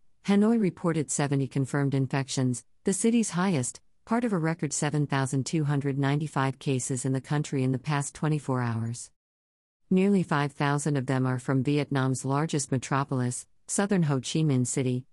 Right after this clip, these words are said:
which has also extended its lockdown until August first. "I have been indoors for a month. The situation in our city is scary," resident Le Bic Ton told A F P.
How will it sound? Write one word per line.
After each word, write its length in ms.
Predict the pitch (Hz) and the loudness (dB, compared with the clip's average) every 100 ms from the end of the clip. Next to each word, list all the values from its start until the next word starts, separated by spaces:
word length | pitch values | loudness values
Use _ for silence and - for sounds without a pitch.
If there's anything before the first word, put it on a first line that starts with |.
| _ | _
which 160 | 190 190 | -2 0
has 160 | 185 175 | 2 2
also 320 | 190 - 131 | 0 0 -2
extended 500 | 120 - 151 147 131 | -4 -2 0 0 0
its 200 | 120 - | -4 -2
lockdown 520 | 135 151 - 135 127 | -2 -2 -2 0 0
until 300 | 123 127 120 - | 0 -2 -4 -2
August 360 | 147 127 - | -2 -2 -4
first. 440 | - 123 120 - - _ _ _ _ _ _ _ | -4 -4 -4 -10 -16 _ _ _ _ _ _ _
"I 140 | 190 190 | -2 0
have 120 | 190 | 2
been 160 | 175 160 | 2 4
indoors 460 | 151 143 135 127 | 2 2 0 -2
for 180 | - 131 | -2 0
a 60 | 127 | 0
month. 440 | 131 127 131 - _ _ _ _ _ | 0 0 -4 -12 _ _ _ _ _
The 80 | 196 | 0
situation 640 | 180 202 202 170 170 - 147 | 2 0 0 2 2 2 2
in 120 | 135 | 2
our 100 | 135 | 0
city 360 | 135 165 156 127 | 0 -2 0 0
is 120 | 120 | -2
scary," 500 | - 143 151 143 139 _ | -2 0 0 -2 -4 _
resident 420 | 170 185 180 151 | 0 0 0 0
Le 80 | 143 | -2
Bic 220 | 135 156 - | -2 -4 -2
Ton 280 | 156 151 | -2 0
told 320 | 147 143 135 - | 0 -2 -2 -4
A 180 | 147 143 | -2 0
F 180 | 135 - | -2 -4
P. 400 | 151 131 127 | -4 -2 -2